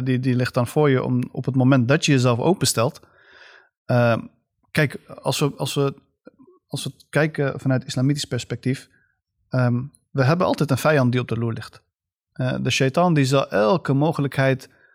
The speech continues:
eh, vinden die voor het grijpen ligt om jou te doen afdwalen. Dat betekent dat een persoon met een goede intentie, ehm,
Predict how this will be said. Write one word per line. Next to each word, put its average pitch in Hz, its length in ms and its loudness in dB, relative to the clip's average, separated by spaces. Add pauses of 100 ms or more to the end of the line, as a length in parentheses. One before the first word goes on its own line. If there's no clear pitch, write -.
(240)
eh, 123 520 2
vinden 185 600 2 (320)
die 131 480 2
voor 135 160 -4
het - 80 -6
grijpen 160 320 0
ligt 190 200 -2 (340)
om 139 140 4
jou 143 140 4
te 139 100 -2
doen 131 180 0
afdwalen. - 500 -2 (460)
Dat 131 160 0
betekent 190 320 2
dat 170 140 -2
een 139 100 2
persoon 185 340 2
met 139 160 2
een 123 80 0
goede 202 260 0
intentie, 170 680 0
ehm, 139 220 -4